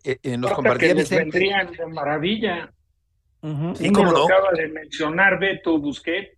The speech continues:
Speaker 2: y el otro Jordi Alba, que también ya se retiró
Speaker 1: Sí.
Speaker 2: del Barça.
Speaker 1: Sí, sería una, una reedición del Barça, pero ahora en el sol de la Florida. Eh, Vicente nos compartía la información de que suben hasta mil por ciento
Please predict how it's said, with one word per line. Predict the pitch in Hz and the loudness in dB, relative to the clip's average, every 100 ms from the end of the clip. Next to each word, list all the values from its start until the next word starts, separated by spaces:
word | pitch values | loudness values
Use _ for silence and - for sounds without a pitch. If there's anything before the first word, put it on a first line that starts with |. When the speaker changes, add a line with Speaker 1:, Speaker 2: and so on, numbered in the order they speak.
| _ _ _ _ _ - | _ _ _ _ _ -12
Speaker 2:
y | 135 | -8
el | 147 | -4
otro | 185 208 202 170 | -2 -2 -2 -2
Jordi | 175 156 185 | -2 -4 -2
Alba, | 208 247 202 214 240 | -2 -2 -6 -10 -12
que | - | -10
también | 131 139 170 180 - | -6 -6 -4 -4 -2
ya | 208 | -4
se | - 175 | -4 -8
retiró | 120 170 - 165 165 180 202 | -12 -14 -10 -6 -2 0 0
Speaker 1:
Sí. | 156 - | -2 -4
Speaker 2:
del | - _ 151 156 | -12 _ -10 -6
Barça. | 175 190 - 196 175 - _ _ _ _ | -2 -2 -4 -8 -10 -12 _ _ _ _
Speaker 1:
Sí, | - - 123 | -6 0 2
sería | 143 131 151 | 4 4 4
una, | 156 151 | 4 2
una | 156 165 160 139 | 2 2 4 2
reedición | 135 151 143 143 - 190 | 2 2 2 0 -2 -2
del | 180 147 | -2 0
Barça, | 165 180 160 139 - _ _ - | 0 0 -4 -10 -12 _ _ -6
pero | 127 127 | 0 2
ahora | 131 160 156 | 4 4 2
en | 143 127 | -2 -6
el | 120 | -8
sol | 117 170 | -4 -2
de | 160 | -2
la | 143 | -2
Florida. | 123 139 165 165 165 - _ - | -2 -2 -2 -2 -4 -6 _ -20
Eh, | 143 131 131 | -10 -10 -8
Vicente | 131 139 175 208 | -8 -6 -2 -2
nos | 180 | -2
compartía | 151 143 170 | -2 -2 -2
la | 190 | -4
información | 170 143 131 180 | -2 -2 -4 -4
de | 190 | -6
que | 165 | -6
suben | - 180 202 | -6 -2 -2
hasta | - 139 | -2 -4
mil | 147 240 285 | -2 -2 -4
por | - 175 143 | -4 -6 -6
ciento | - 226 240 - 240 | -8 -6 -4 -2 -4